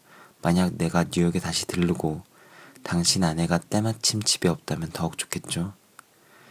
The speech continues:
그리고 당신이 욕망에 사로잡혀 몸을 주체하지 못하고 있을 때 우리가 다시 만난다면 정말 기쁘겠죠." "내가 말하려는 건 그런 게 아니잖아요." "그만둬요."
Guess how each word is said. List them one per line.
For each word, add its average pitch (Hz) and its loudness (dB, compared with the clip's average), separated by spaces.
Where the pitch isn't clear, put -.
그리고 87 4
당신이 82 2
욕망에 85 2
사로잡혀 85 -2
몸을 85 0
주체하지 82 -2
못하고 82 -4
있을 - 0
때 - -4
우리가 90 2
다시 87 0
만난다면 85 -2
정말 85 0
기쁘겠죠." - -4
"내가 90 2
말하려는 92 2
건 85 0
그런 92 2
게 87 0
아니잖아요." 82 0
"그만둬요." 85 0